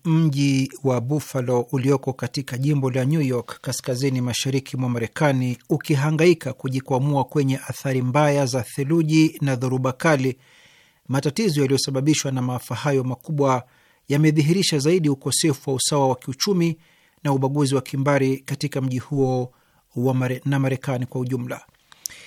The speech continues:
Gazeti la Washington Post limeripoti kwamba kukata tamaa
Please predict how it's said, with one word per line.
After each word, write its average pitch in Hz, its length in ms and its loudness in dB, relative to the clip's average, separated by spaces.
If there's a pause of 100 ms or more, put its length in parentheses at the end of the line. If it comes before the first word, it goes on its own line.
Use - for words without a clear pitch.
(140)
Gazeti 233 360 4
la 160 140 2
Washington 143 500 0
Post 135 320 -4
limeripoti 143 560 0
kwamba 139 400 0
kukata 156 500 -2
tamaa 151 520 2